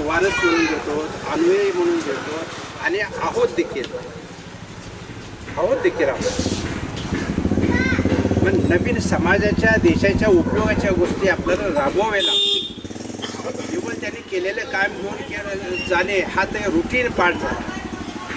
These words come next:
पण याच्यापेक्षा वेगळ्या गोष्टी काय असू शकतात, तो विचार समाजातल्या बुद्धिमान लोकांनी, चांगल्या लोकांनी,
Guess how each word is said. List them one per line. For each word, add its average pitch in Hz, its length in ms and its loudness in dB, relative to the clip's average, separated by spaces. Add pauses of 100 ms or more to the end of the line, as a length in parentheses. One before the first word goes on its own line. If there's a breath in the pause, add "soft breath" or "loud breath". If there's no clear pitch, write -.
(120)
पण 185 80 0
याच्यापेक्षा 196 460 -2
वेगळ्या 175 280 2
गोष्टी - 280 -4
काय 233 260 2
असू 214 160 -2 (100)
शकतात, 160 400 0 (520)
तो 240 220 2
विचार 170 440 -2 (960)
समाजातल्या 185 640 -2 (1600)
बुद्धिमान - 440 -4
लोकांनी, 170 380 -2 (480)
चांगल्या 220 320 -2
लोकांनी, 208 420 -2